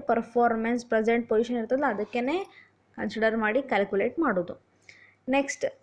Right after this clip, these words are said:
ಲೆಸ್ ವೇರಿಯಬಲ್ ಕಾಸ್ಟ್. ವೇರಿಯಬಲ್ ಕಾಸ್ಟ್ ಹೆಂಗೆ ಕ್ಯಾಲ್ಕುಲೇಟ್ ಮಾಡಬೇಕು ಅಂದ್ರೆ, so ಟೋಟಲ್ ಆಪರೇಟಿಂಗ್ ಎಕ್ಸ್‌ಪೆನ್ಸ್ ಎಷ್ಟು ಕೊಟ್ಟಾರ? ಒನ್ ಲ್ಯಾಕ್ ಟ್ವೆಂಟಿ ಥೌಸಂಡ್.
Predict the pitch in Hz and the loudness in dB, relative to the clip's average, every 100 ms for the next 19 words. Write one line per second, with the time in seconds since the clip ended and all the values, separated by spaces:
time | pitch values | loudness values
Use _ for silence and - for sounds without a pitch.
0 | - 240 294 302 - 226 226 240 220 208 | -2 2 2 0 0 2 4 4 4 0
1 | - 160 - - 214 247 240 240 254 240 | -2 -12 -12 -4 2 2 4 2 2 0
2 | 240 240 247 233 233 240 233 240 226 220 | -2 -2 -4 0 0 0 -2 -2 -4 -4
3 | 220 214 214 285 349 - - - _ - | -4 -4 2 2 2 -2 -20 -20 _ 0
4 | 254 269 226 226 262 277 294 226 226 247 | 2 4 4 4 4 4 4 2 2 2
5 | 254 254 247 - 247 240 240 - 240 240 | 4 2 2 -2 -2 0 -2 0 0 2
6 | 285 262 220 226 247 262 - 220 208 214 | 2 2 2 2 0 0 -2 -2 2 0
7 | 208 180 170 170 - | 0 -4 -4 -6 -12